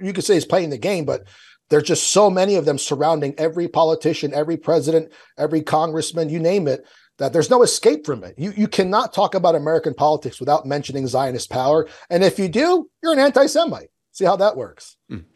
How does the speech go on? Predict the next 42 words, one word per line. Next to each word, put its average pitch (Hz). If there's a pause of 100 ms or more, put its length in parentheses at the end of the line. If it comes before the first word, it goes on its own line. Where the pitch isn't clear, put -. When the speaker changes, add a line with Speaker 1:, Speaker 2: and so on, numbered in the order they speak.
(120)
Speaker 1:
So 139
it's -
incredible, 143
Stu, 135
what 127
we're 123
seeing 139
here. 135
And 131 (280)
again, 147
I, 147
the 143
Palestinians, 190
you 170
know, 147
they're, 143
they're, 135
they're 123
cheering 208
for 190
this. 196
They 131
got 156
some 139
ground, 180
but 143
now 170 (360)
they're 151
gonna 160
see 160
the 135
full 165
wrath 143
of 127
the, 127
uh, 120
Israeli 135
military, 143
which, 170
by 214
the 220
way, 240